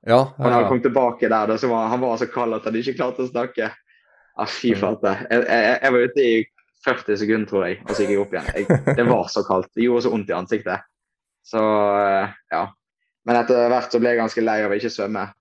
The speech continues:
Speaker 2: Så da, vi hadde snakket en del om det hjemme hos, eh, eh, jeg bor hjemme hos, eh, kjæresten min, sin familie. Så har vi snakket lenge om å, et sånt uten, eller sånn et basseng,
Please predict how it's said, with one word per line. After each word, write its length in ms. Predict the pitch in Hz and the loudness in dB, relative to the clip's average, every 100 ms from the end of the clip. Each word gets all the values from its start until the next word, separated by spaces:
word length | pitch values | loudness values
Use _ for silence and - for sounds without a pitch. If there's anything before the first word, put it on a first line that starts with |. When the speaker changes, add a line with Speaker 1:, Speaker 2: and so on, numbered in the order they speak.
| _ - | _ -8
Speaker 2:
Så 180 | - 113 | -4 0
da, 280 | 120 110 104 | 2 2 2
vi 80 | 110 | 2
hadde 180 | 117 | 0
snakket 360 | 117 107 - 117 | -2 -6 -4 -2
en 120 | 113 | 0
del 200 | 113 110 | 0 0
om 100 | 104 | 0
det 100 | 98 | -2
hjemme 360 | 95 107 107 101 | -2 -4 -6 -6
hos, 240 | 98 - 98 | -8 -8 -4
eh, 360 | 98 95 95 101 - _ _ _ _ _ - | -2 -2 -4 -10 -16 _ _ _ _ _ -8
eh, 280 | - 101 78 | -2 0 0
jeg 100 | 113 | 0
bor 120 | 120 | 2
hjemme 200 | 117 117 | 2 0
hos, 200 | 120 - | -2 -2
eh, 240 | 113 104 104 | -2 0 -2
kjæresten 440 | - 104 110 - | -2 -2 -2 -4
min, 240 | 104 101 - _ _ _ | -8 -8 -12 _ _ _
sin 160 | 104 107 | -6 0
familie. 480 | 113 110 98 95 - _ _ _ _ _ _ _ - | 2 4 2 0 -8 _ _ _ _ _ _ _ -4
Så 60 | 107 | 0
har 80 | 110 | 0
vi 80 | |
snakket 260 | 120 113 117 | 0 0 0
lenge 300 | 104 104 107 | 0 0 -4
om 80 | 104 | -4
å, 120 | 101 98 98 - _ _ _ | -4 -4 -6 -10 _ _ _
et 140 | 101 110 | -4 0
sånt 160 | 113 | 0
uten, 320 | 110 107 117 110 | 0 0 0 0
eller 240 | 107 110 | 0 0
sånn 140 | 113 107 | 0 0
et 80 | |
basseng, 380 | 107 - 107 98 | -4 -4 -6 -6